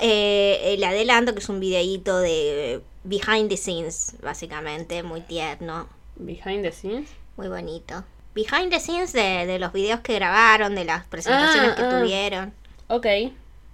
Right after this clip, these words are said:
Speaker 2: No lo vi.
Speaker 1: Debes verlos.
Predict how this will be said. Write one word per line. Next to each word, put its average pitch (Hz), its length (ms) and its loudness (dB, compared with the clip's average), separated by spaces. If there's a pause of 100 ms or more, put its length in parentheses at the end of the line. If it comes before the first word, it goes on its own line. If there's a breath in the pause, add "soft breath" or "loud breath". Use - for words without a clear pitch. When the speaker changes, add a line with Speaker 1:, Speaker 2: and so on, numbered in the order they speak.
(200)
Speaker 2:
No 277 160 0
lo 302 140 6
vi. 226 220 2 (1400 soft breath)
Speaker 1:
Debes 185 400 -2
verlos. - 640 -8